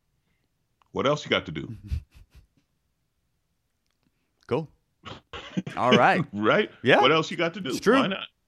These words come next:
Speaker 2: Yep.
Speaker 1: I know some people who are saying the virtual shows suck and this and that and the other. <clears throat> I do 'em. I've done a few.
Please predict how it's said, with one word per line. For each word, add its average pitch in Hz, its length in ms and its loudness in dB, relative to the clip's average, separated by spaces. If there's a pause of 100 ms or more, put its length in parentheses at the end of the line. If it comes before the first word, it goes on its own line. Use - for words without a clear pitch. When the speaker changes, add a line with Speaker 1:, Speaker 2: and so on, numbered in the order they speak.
(260)
Speaker 2:
Yep. 202 200 -4 (120)
Speaker 1:
I 143 120 6
know 208 180 2
some 170 200 2
people 156 300 -2
who 135 80 4
are 123 60 2
saying 120 340 0
the 104 80 2
virtual 107 440 2
shows 101 480 2
suck 90 400 0
and 85 160 -2
this 90 160 -4
and 87 100 -4
that 85 200 -2
and 78 80 -14
the 76 80 -4
other. 87 200 -2 (600)
<clears throat> - 380 -2
I 120 180 2
do 113 280 2
'em. 127 180 -4 (220)
I've 110 220 -2
done 113 200 2
a 98 40 -4
few. 101 460 -2